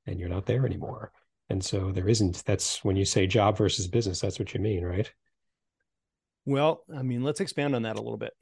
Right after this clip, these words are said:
Speaker 2: So there is a, there's a difference between reoccurring revenue and recurring revenue. Okay. So we're advocates of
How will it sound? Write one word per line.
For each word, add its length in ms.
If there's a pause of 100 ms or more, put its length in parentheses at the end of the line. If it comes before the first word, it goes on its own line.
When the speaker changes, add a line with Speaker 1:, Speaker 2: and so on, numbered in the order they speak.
Speaker 2:
So 240
there 220
is 120
a, 220
there's 220
a 60
difference 380
between 440
reoccurring 640
revenue 400
and 260
recurring 500
revenue. 320 (300)
Okay. 340
So 320
we're 280
advocates 580
of 320